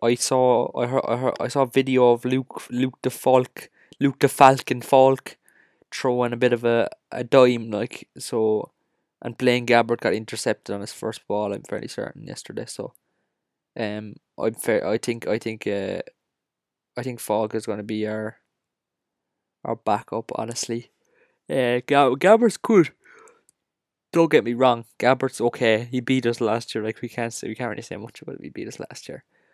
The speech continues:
but is he, is he, like, um, I don't know. It's a toughie. It's a tough one. Yeah. Um.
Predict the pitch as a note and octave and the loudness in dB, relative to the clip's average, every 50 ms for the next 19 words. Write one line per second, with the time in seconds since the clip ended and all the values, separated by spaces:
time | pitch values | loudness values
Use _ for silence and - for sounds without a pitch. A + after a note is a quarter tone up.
0 | _ _ _ _ _ _ _ _ - - A#2+ A#2 A#2 A#2 A2+ - - - - - | _ _ _ _ _ _ _ _ -2 2 4 4 4 2 0 -4 -10 -10 -12 -16
1 | _ _ _ _ _ _ _ _ _ _ _ _ - - - - - - - - | _ _ _ _ _ _ _ _ _ _ _ _ -20 -20 -20 -20 -20 -20 -20 -20
2 | - - - - - _ _ _ _ _ _ _ _ _ _ _ _ _ _ _ | -20 -20 -20 -20 -20 _ _ _ _ _ _ _ _ _ _ _ _ _ _ _
3 | _ _ _ _ _ _ _ - - C3+ C3+ C3 C3+ C3 C3 C3 C3 C3 C3 B2 | _ _ _ _ _ _ _ -8 -8 -6 -4 -2 -2 0 2 2 2 0 -2 -4
4 | - - - _ _ - - - - _ _ _ _ _ _ _ _ _ _ _ | -6 -14 -20 _ _ -20 -20 -20 -20 _ _ _ _ _ _ _ _ _ _ _
5 | _ _ _ _ _ _ _ - - - - C#3 B2+ B2+ B2+ B2 A#2+ - - - | _ _ _ _ _ _ _ -16 -12 -8 -4 -4 -2 -2 -2 -4 -6 -6 -6 -6
6 | B2+ B2+ A#2 - - - - - - C3 B2+ A#2 A2+ A2 A#2 A2+ _ _ _ _ | -4 -4 -4 -6 -8 -20 -18 -14 -14 -14 -12 -12 -12 -14 -14 -16 _ _ _ _
7 | _ _ _ _ _ _ _ _ _ _ _ _ _ _ _ _ _ _ _ _ | _ _ _ _ _ _ _ _ _ _ _ _ _ _ _ _ _ _ _ _
8 | _ _ _ _ _ _ _ _ _ - _ _ _ _ - _ _ _ - C3 | _ _ _ _ _ _ _ _ _ -20 _ _ _ _ -20 _ _ _ -4 -4
9 | D3+ D3 C#3+ C3 B2 A#2+ A#2+ - - - - D#3 C#3+ B2+ - A#2 A#2 A2+ _ _ | -2 -2 -2 -2 -2 -4 -4 -6 -12 -10 -6 -6 -6 -4 -4 -6 -6 -8 _ _
10 | _ _ _ - - - C#3 B2+ _ - A#2+ A#2+ - - _ _ _ _ _ _ | _ _ _ -10 -6 -6 -6 -6 _ -12 -12 -12 -14 -18 _ _ _ _ _ _
11 | _ _ _ _ _ _ _ _ _ _ _ _ _ _ _ _ _ _ _ _ | _ _ _ _ _ _ _ _ _ _ _ _ _ _ _ _ _ _ _ _
12 | _ _ _ _ - - B2 B2 A#2+ A2+ A2+ A2+ - _ _ - - A#2+ B2 B2 | _ _ _ _ -10 -6 -2 0 0 0 -2 -4 -8 _ _ -10 -6 -4 -4 -4
13 | B2 A#2+ A#2+ B2 B2 | -4 -6 -6 -8 -12